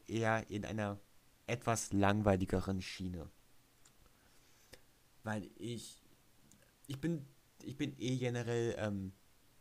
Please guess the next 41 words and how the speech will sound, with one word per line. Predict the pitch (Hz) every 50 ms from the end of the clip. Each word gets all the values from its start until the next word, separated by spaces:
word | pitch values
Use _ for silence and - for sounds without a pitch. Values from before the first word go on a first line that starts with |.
| - _ _ - - - - - - -
ich, | 135 127 - -
ich | 151 - 135 - -
bin | 196 196
so, | 180 165 -
ich | 76 117 131
bin | 139 175
so | 156 123
einer, | 113 117 123 113
der, | - 110 104 -
ich, | - - - -
ich | 85 95 - -
liebe | 117 123 110 113
aufwendige | - 98 104 - 107 104 113 131 135 -
Choreografien | - 127 107 113 110 104 - - 98 92 - 98 92 90 -
einfach | - - - - - - 85 -
so. | - 85 85 85 - - - - - _ - _ - - - - - - -
Bin, | 135 147
bin | 143 165 151
so | 131
ein | 117 104
Fan | - 110 107 104
von | 107 104 101
krassen | - - 101 - - 98 92
Choreografien. | - 95 90 92 90 95 - 92 90 - 101 98 98 95 98 - _ - - - - - - - - - - - - - - - - - - - - - -
Und, | 147 175 156 135 127 127 120 120
ähm, | 107 107 110 110 110 107 104 101 - - - - - - - - - - - - - _ -
das | - 113 113 107
war, | 120 117 117 117 113 107 - -
und | - 107 117 107
hier | - 139 139 139
hat | 135 135 135
man | 123 123
halt, | 120 120 - - - - - - - - -
oder | - 107 110 107 -
zumindest | - - 127 120 110 78
außergewöhnliche | 98 117 - 123 117 110 101 104 101 101 -
Choreografien, | - - 101 98 92 95 92 107 101 92 92
irgendwas, | 87 104 120 123 117 113 107 101 -
was | - 101 95 -
Besonderes | 90 - - - 98 98 95 92 87 85 -
ist | 80 78 - -